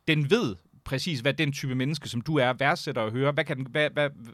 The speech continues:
hvordan føler du, at du bliver anerkendt i, i, i en kommunikation? Hvad kan du godt lide at høre?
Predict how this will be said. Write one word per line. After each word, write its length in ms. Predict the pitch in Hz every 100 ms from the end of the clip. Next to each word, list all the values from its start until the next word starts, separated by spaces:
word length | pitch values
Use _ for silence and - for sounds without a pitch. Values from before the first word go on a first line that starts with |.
| - - -
hvordan 280 | 139 160 175
føler 280 | 196 165
du, 200 | 170 196
at 100 | 180
du 60 | 170
bliver 220 | 143 113
anerkendt 460 | 123 165 - 113 -
i, 140 | - 135
i, 240 | - 131
i 220 | 123 127
en 140 | 120 123
kommunikation? 680 | 123 120 117 123 - 151 117 - -
Hvad 140 | - 147
kan 140 | 151
du 60 | 139
godt 240 | 147 143
lide 120 | 139
at 60 | 110
høre? 240 | 117 135